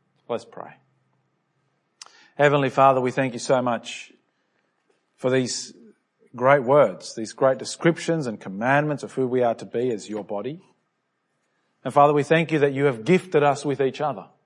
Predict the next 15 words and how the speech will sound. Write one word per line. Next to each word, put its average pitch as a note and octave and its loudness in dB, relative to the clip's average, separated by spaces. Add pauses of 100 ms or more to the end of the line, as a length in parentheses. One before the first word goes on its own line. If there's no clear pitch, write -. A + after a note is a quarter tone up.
(720)
that C#3 -2
we D#3+ 2
are E3 4
a C#3 2
body B2+ 2 (1080)
together D#3+ 4
with A2+ -6
different C#3+ -6
skills F#3 2
and G2+ -12
gifts E3 -4
and G2 -18
circumstances E3 -2
and F#2 -18
backgrounds. E3 -8